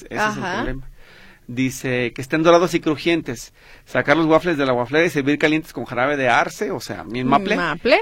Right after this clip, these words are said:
Speaker 1: Frutas frescas, nata montada o cualquier otro topping que prefieras, lo que usted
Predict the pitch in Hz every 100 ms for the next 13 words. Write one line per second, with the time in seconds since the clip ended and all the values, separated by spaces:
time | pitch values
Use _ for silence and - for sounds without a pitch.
0 | 440 - 143 147 170 - 151 156 - 196
1 | 190 - 135 131 143 147 120 117 139 160
2 | 123 120 127 131 127 127 135 123 127 110
3 | 110 104 113 113 127 185